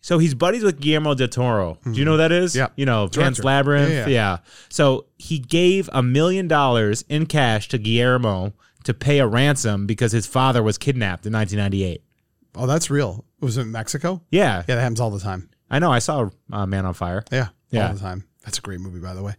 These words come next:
Speaker 1: Oh, yeah. Creasy.
Speaker 2: Denzel?
Speaker 1: Yeah.
Speaker 2: Yeah, I love that movie.
Speaker 1: It's a great movie.
Speaker 2: Uh,
Speaker 1: And he
Speaker 2: wh-
Speaker 1: wrote an early script for Spider-Man. It got turned down 'cause it was too violent.
Speaker 2: Sure.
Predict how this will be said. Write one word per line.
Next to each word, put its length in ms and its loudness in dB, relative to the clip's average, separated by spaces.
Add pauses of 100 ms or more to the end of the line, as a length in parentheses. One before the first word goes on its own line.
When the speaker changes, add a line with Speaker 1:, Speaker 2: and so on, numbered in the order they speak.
Speaker 1:
Oh, 100 2
yeah. 140 0
Creasy. 380 2
Speaker 2:
Denzel? 500 0
Speaker 1:
Yeah. 260 0
Speaker 2:
Yeah, 220 -8
I 40 -8
love 160 -6
that 100 -8
movie. 240 -8
Speaker 1:
It's 100 -2
a 40 -4
great 200 2
movie. 300 -6 (120)
Speaker 2:
Uh, 1160 0
Speaker 1:
And 100 4
he 60 6
Speaker 2:
wh- 60 0
Speaker 1:
wrote 160 6
an 80 0
early 200 2
script 300 -2
for 80 -4
Spider-Man. 540 0
It 60 -4
got 180 0
turned 180 -2
down 220 0
'cause 100 -10
it 40 -2
was 100 -6
too 120 -2
violent. 400 -2
Speaker 2:
Sure. 300 -6